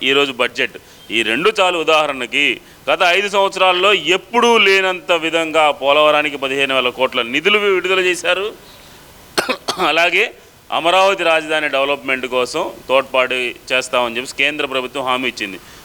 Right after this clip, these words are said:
గతంలో, గత ఐదు సంవత్సరాల్లో ఏ రోజు కూడా వీటి గురించి కేంద్ర ప్రభుత్వాన్ని జగన్మోహన్ రెడ్డి అడిగింది లేదు, వాళ్ళు ఇచ్చింది లేదు. ఈరోజు జరిగిందంటే ఇది,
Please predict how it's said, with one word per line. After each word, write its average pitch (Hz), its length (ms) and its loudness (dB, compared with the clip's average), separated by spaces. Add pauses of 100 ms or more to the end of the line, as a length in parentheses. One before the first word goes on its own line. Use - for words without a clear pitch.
(220)
గతంలో, 151 440 0
గత 127 300 0
ఐదు 139 180 0
సంవత్సరాల్లో 139 500 -2
ఏ 123 300 2
రోజు 165 240 0
కూడా 156 180 2
వీటి 139 240 -2
గురించి 139 280 -6
కేంద్ర 143 260 -2
ప్రభుత్వాన్ని 143 440 -2
జగన్మోహన్ 139 420 -2
రెడ్డి 131 160 -2
అడిగింది 156 380 -2
లేదు, 165 400 0 (360)
వాళ్ళు 147 200 0
ఇచ్చింది 185 440 -2
లేదు. 143 320 -2 (440)
ఈరోజు 127 300 2
జరిగిందంటే 143 540 0
ఇది, 156 360 -2